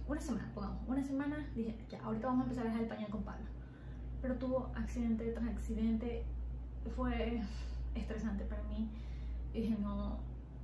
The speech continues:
y me dio coraje, y, y como que no me controlaba, y, "Dios mío, no puede ser", y le dije, "Pablo, ya no, o sea, ya estás grande".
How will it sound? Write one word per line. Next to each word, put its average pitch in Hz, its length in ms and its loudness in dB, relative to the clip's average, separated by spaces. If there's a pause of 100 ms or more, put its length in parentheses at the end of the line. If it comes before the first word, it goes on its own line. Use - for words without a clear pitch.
(440)
y 240 160 6
me 214 100 8
dio 208 160 4
coraje, 214 420 2
y, 226 160 0 (180)
y 170 100 -4
como 196 140 -2
que 202 80 0
no 214 80 2
me 247 80 6
controlaba, 262 500 6
y, 214 100 2 (240)
"Dios 220 180 -4
mío, 233 200 4
no 226 100 4
puede 226 160 2
ser", 233 140 0
y 220 100 4
le 214 80 -2
dije, 214 200 -2 (160)
"Pablo, 214 240 0
ya 254 120 2
no, 269 340 0
o 180 40 -2
sea, 196 140 -2 (1200)
ya 285 80 2
estás 277 220 2
grande". 320 460 2